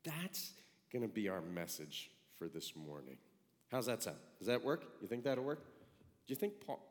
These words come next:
Paul gave out Oreo cookies to the church in Corinth? No. No, I don't think so either. Okay, I am gonna pray for us, and then I'm gonna send you guys back to your seats,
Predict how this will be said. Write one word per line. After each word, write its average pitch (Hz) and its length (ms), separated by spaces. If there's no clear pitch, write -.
Paul 135 200
gave 131 220
out 120 180
Oreo 117 300
cookies 127 460
to 127 100
the 120 80
church 127 280
in 127 60
Corinth? 131 240
No. 427 960
No, 76 80
I 71 40
don't 71 140
think 71 140
so 73 80
either. 69 280
Okay, 151 200
I 151 120
am 185 140
gonna 190 180
pray 151 380
for 170 280
us, 180 200
and 127 160
then 127 100
I'm 127 60
gonna 131 80
send 139 180
you 123 80
guys 120 160
back 117 220
to - 40
your 117 100
seats, 151 280